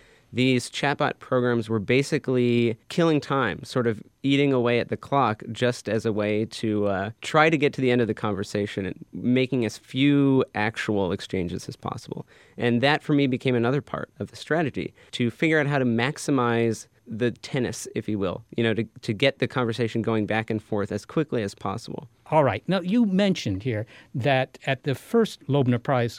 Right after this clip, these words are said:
Speaker 2: competition, the computers were able to fool the judges thirty percent of the time, or almost thirty percent.
Speaker 1: Almost, yeah.
Speaker 2: Almost thirty. And if they can do it thirty percent of the time, at least Alan Turing said,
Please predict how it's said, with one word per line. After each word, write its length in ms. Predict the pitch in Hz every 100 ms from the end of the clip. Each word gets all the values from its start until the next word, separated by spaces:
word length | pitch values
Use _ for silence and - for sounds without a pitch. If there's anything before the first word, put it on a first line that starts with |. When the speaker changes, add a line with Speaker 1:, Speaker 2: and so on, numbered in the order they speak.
| -
Speaker 2:
competition, 640 | 147 127 120 147 - 95 - -
the 200 | 139 127
computers 580 | 139 139 220 226 165 151
were 100 | 147
able 240 | 151 143
to 80 | 131
fool 360 | - - 156
the 100 | 123
judges 560 | 117 147 131 135 117 - - _
thirty 200 | 180 175
percent 340 | 156 147 170 160
of 60 |
the 80 | 151
time, 300 | 151 165 175
or 100 | 151
almost 380 | 220 208 135 -
thirty 160 | 117
percent. 200 | 113 131
Speaker 1:
Almost, 360 | 123 117 95 -
yeah. 100 | 123
Speaker 2:
Almost 160 | 143 131
thirty. 140 | 117 - - -
And 180 | 165 170
if 120 | 165
they 80 | 180
can 120 | 190
do 80 | 226
it 100 | 247
thirty 180 | 220 196
percent 320 | 185 - 175
of 40 | 143
the 60 |
time, 380 | 139 160 139 131 - -
at 100 | 139
least 260 | 151 139 -
Alan 280 | 151 143 135
Turing 440 | - 277 143 127
said, 320 | - 147 135